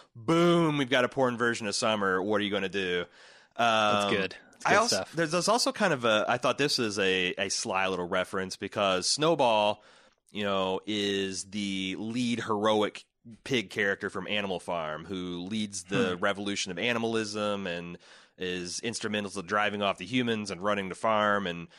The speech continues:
Speaker 2: uh, Kelsey Grammer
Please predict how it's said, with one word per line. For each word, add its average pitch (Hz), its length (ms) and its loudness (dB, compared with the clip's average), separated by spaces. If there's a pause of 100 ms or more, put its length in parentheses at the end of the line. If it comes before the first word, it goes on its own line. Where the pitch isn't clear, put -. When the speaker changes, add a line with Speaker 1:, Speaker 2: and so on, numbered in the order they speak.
(260)
Speaker 2:
uh, 95 600 2 (240)
Kelsey 160 420 0
Grammer 110 680 2